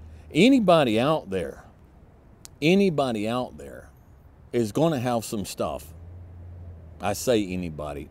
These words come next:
most people out there, they're gonna have some stuff that's good. And when you run into something that you don't agree with,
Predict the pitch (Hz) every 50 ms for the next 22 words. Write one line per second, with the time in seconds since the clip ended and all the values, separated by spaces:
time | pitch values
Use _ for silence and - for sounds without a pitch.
0 | - - - 113 117 131 139 143 127 - - - 120 110 - 101 95 90 85 76
1 | 80 87 87 90 90 - - - - - - - 135 139 139 170 208 226 220 175
2 | 147 147 139 135 117 - 127 123 101 - - - 170 175 151 - - - 131 131
3 | 127 110 - 143 165 190 202 131 78 67 - - - 113 120 120 135 156 175 190
4 | 220 220 202 175 170 175 175 160 156 170 196 202 175 147 - - 143 127 117 -
5 | 135 127 113 110 110 107 101 104 123 160 160 156 156 151 139 123 101 95 113 143
6 | 165 123 87 73 69 78 82 - -